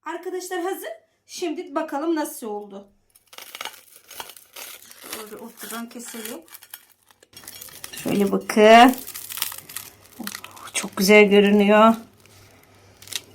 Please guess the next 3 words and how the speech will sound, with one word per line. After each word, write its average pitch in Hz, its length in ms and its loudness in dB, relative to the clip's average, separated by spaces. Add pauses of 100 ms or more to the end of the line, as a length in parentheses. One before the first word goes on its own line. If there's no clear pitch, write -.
(2500)
Bakıyorum 254 520 8
tadına 254 380 6
izninizle. 233 680 6